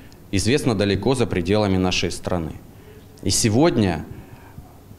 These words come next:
голос каждого севастопольца — это ваше заявление, это ваша позиция. Именно от вашего голоса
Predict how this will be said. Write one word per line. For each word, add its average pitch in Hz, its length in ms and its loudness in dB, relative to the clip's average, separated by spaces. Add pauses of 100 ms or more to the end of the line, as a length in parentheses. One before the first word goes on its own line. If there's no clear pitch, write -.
(140)
голос 120 440 2
каждого 104 460 0
севастопольца — 101 1080 0 (460)
это 110 600 0 (180)
ваше 117 300 0
заявление, 82 680 -2 (240)
это 98 220 -2
ваша 139 340 2
позиция. 95 800 -4 (380)
Именно 143 320 4
от 135 120 0
вашего 123 480 2
голоса 107 680 0